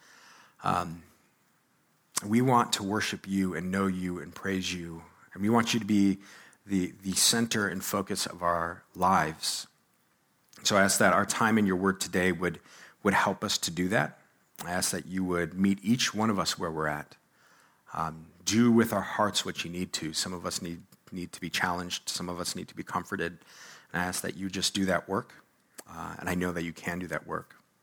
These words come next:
Help us to have, uh, ears to hear and eyes to see. In your name, amen.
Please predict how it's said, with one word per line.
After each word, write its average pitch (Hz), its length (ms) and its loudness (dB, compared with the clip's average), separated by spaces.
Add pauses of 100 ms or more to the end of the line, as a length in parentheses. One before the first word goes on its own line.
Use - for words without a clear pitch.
(360)
Help 110 180 -4
us - 100 -2
to - 80 -2
have, 98 240 4 (1160)
uh, 87 260 -4
ears 135 260 8
to - 120 0
hear 117 360 2
and 92 160 0
eyes 95 300 2
to - 100 -6
see. - 360 -2 (160)
In 92 80 -8
your 98 100 0
name, 76 240 -4 (500)
amen. 151 300 -6